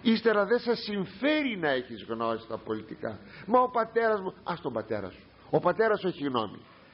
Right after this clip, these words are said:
Εσύ θα έχεις αργότερα. Τώρα δεν μπορείς να έχεις γνώμη. Γιατί; Γιατί θα καταστρέψεις αυτό που είσαι τώρα, την ιδιότητα του μαθητού. Θα την καταστρέψεις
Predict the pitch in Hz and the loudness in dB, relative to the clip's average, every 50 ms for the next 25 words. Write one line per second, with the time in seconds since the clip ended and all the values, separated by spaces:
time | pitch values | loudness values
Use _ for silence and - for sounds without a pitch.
0 | - - - - 170 170 233 233 - 208 220 220 220 - 196 196 185 196 175 - | -20 -2 0 0 2 2 0 0 2 2 2 2 2 0 0 2 4 2 2 0
1 | - 107 101 92 - - - - - 185 165 165 147 185 185 156 143 135 127 131 | -2 -6 -8 -10 -12 -20 -18 -2 0 2 2 2 0 0 -2 0 0 0 0 0
2 | 117 107 113 113 107 - 107 101 98 95 101 104 101 92 87 90 - - - - | -2 -2 -2 -4 -4 -4 -6 -10 -10 -6 -4 -4 -4 -4 -6 -10 -16 -20 -20 -20
3 | - - - - - - - - - - - - - 185 185 - 233 226 170 120 | -20 -20 -20 -20 -20 -20 -20 -20 -20 -20 -4 2 4 4 4 2 0 -4 -4 -4
4 | - - - - - - 104 135 139 135 - - 208 202 - 170 170 - 151 - | -8 -12 -18 -20 -18 -8 -4 -2 -2 -2 -2 -4 -4 -4 -2 -4 -2 -2 -2 -2
5 | - 120 113 - - 135 135 139 143 - - 247 269 285 - - - - - - | -2 -6 -8 -6 0 2 2 2 2 0 -2 -2 -2 -2 -4 -8 -16 -20 -20 -20
6 | - - - - - - - 131 - - - 190 - - 165 180 175 - - 143 | -20 -20 -20 -20 -12 -8 -8 -8 -2 0 0 0 0 0 -2 -4 -4 -2 -2 -2
7 | 143 - - 131 117 107 101 98 92 - - - - - - - - - - 180 | 0 2 2 2 2 0 -2 -6 -10 -14 -18 -20 -20 -20 -20 -20 -20 -4 0 2
8 | 190 185 175 160 139 139 147 135 139 156 160 - 185 - 208 208 208 196 - - | 2 4 4 2 4 4 4 6 6 4 2 -2 -6 -2 -2 -2 -2 -2 -8 -16
9 | - - - 147 139 135 135 127 - 127 117 - - - 160 135 104 - - - | -20 -6 -4 0 0 0 0 -2 -4 -8 -10 -10 -6 -2 0 0 0 -2 -8 -14
10 | - - - - - - _ - - - 180 156 123 165 190 165 139 160 151 - | -20 -20 -20 -20 -20 -20 _ -6 0 2 2 2 2 -2 -4 -2 -2 -2 -2 -2
11 | 143 135 123 - - - 208 254 247 - - - - 113 104 - - | -4 -6 -8 -8 -2 2 4 4 4 4 0 -6 -8 -8 -8 -10 -14